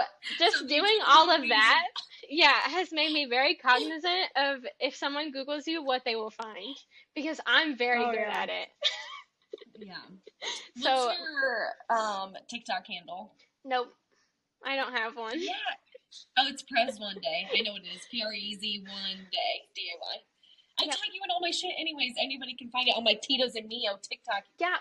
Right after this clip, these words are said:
Speaker 1: well, my
Speaker 2: Correct?
Speaker 1: Pedro Pascal collection just hit eight hundred videos, and it's public. I don't really want
Speaker 2: She's obsessed with this man.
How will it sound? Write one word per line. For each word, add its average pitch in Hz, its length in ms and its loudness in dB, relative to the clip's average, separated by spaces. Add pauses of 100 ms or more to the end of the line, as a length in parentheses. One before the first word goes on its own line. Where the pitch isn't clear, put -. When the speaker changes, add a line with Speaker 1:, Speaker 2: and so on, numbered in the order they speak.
Speaker 1:
well, 320 120 2
my 349 180 0
Speaker 2:
Correct? 339 140 -6
Speaker 1:
Pedro 370 200 0
Pascal 311 460 2
collection 269 600 -4
just 285 220 -8
hit 269 160 -2 (100)
eight 262 200 -4
hundred 277 360 -2
videos, 240 460 -2
and 220 120 -8
it's 247 260 -4
public. 254 600 0
I 240 80 2
don't 277 160 -2
really 285 200 -6
want 254 260 -6 (2000)
Speaker 2:
She's 294 260 -8
obsessed 349 400 0
with 285 100 -8
this 285 160 -10
man. 262 480 0